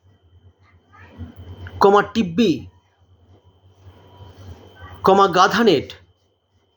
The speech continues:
কমা ধোবা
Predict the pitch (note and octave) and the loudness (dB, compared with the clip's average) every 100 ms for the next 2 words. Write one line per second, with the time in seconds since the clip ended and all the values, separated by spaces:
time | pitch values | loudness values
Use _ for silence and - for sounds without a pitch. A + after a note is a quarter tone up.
0 | _ _ _ F#2+ F#2+ - - - - - | _ _ _ -20 -20 -20 -20 -20 -20 -20
1 | - - - - - - - - - - | -20 -20 -20 -20 -20 -20 -20 -20 -2 2
2 | F#3+ F#3+ D3 G3 G3 | 4 2 2 4 4